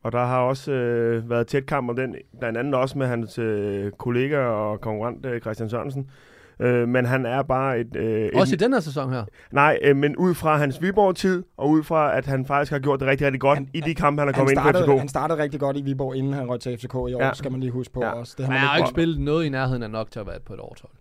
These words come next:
Speaker 2: Efterårshold.
Speaker 1: Nej, men når vi snakker Bæksted venstre bak, så har han i hvert fald været i betragtning for mig.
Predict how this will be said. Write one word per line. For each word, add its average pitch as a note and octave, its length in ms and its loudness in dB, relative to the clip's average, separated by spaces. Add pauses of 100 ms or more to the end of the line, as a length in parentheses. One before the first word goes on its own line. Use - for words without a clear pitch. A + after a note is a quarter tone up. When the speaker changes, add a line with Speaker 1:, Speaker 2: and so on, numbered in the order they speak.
(420)
Speaker 2:
Efterårshold. G2 520 -10 (600)
Speaker 1:
Nej, A2 220 -4
men B2 160 -2
når B2+ 120 0
vi B2 60 -4
snakker D3+ 260 0
Bæksted D#3 340 -2
venstre C3+ 260 -4
bak, B2 260 -8
så D3 100 -4
har C3+ 80 0
han C3+ 100 0
i - 20 0
hvert C3+ 160 0
fald C#3+ 120 -4
været B2 120 -2
i A2 40 -4
betragtning C3 320 -4
for B2+ 60 -2
mig. A2 200 -6